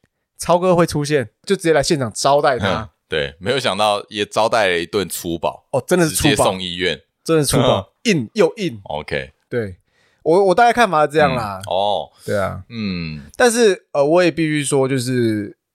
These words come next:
Speaker 1: 超哥的心态的确是有一点，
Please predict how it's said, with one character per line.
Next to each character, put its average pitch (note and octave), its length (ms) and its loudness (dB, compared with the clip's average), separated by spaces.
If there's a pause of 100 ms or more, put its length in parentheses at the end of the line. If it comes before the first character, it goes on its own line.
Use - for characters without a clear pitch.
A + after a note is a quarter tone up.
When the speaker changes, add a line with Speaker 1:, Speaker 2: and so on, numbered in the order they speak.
(120)
Speaker 1:
超 D#3+ 280 -2
哥 D#3 140 0
的 B2+ 100 0
心 A#2+ 300 -2
态 A2+ 360 -2
的 A#2 160 -4
确 C3 180 0
是 B2 260 -2
有 G2+ 300 -4
一 A2+ 200 -6 (140)
点， F2 280 -8